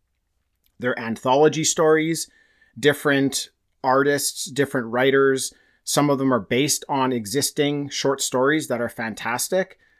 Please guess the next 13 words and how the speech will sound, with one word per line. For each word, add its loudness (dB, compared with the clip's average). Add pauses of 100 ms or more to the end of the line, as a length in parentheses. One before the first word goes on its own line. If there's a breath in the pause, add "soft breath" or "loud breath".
(140)
and -2 (280)
they're 4
super 0
fun. 0 (120)
They're, 2
some 0
of 2
them 2
are -2
very 0
weird. -4
They're 0
all 2